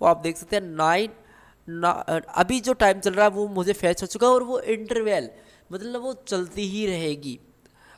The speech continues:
आप देख सकते हैं। और जैसे मैं यहाँ पे वॉच पे क्लिक करूँ तो अभी जो हमारी विंडो की डे-, अ,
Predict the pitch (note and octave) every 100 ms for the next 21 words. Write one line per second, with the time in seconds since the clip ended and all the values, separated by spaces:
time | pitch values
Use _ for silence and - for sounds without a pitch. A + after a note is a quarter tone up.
0 | - F3 F3 F#3+ F#3 - D3 C3 _ -
1 | _ F#3+ F#3+ G#3 A3 G#3+ G3+ G#3+ G3 G3
2 | G#3+ G#3 G3+ G3+ G#3+ G#3+ A3+ - - F3+
3 | F#3+ G3+ A3+ G3+ F3+ F3+ F#3+ G3+ F#3 F#3+
4 | G#3 G3+ G#3+ G3+ G3+ F3 D#3+